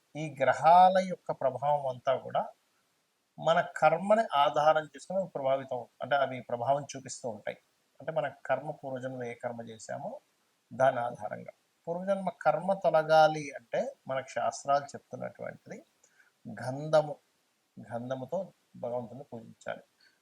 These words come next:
గంధం వల్ల పుణ్యం పెరుగుతుంది అంటారు. ఏమిటండి గంధం వల్ల పుణ్యం పెరగడం ఏమిటి అంటే, ఇందులో బయటకు బాహ్యంగా కనబడేటువంటిది స-, కన-, మనకి గంధము, గంధం అరగవావి చక్కగా మనం లం పృథ్వీ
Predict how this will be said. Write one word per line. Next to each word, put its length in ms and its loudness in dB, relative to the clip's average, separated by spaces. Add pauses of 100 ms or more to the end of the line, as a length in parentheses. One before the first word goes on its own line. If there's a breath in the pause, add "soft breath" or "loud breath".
(160)
గంధం 500 -8
వల్ల 140 -4 (120)
పుణ్యం 300 -8
పెరుగుతుంది 600 -12
అంటారు. 300 -10 (320)
ఏమిటండి 340 -8 (160)
గంధం 340 -10
వల్ల 140 -6 (100)
పుణ్యం 300 -8
పెరగడం 360 -8
ఏమిటి 280 -12
అంటే, 220 -16
ఇందులో 280 -4 (520 soft breath)
బయటకు 420 0
బాహ్యంగా 640 4 (100)
కనబడేటువంటిది 680 -4 (180)
స-, 300 -2 (120)
కన-, 320 -4
మనకి 280 -8 (540 soft breath)
గంధము, 500 2 (140)
గంధం 260 -2 (100)
అరగవావి 480 0
చక్కగా 380 -8
మనం 140 -6 (460 loud breath)
లం 140 -2 (120)
పృథ్వీ 340 -10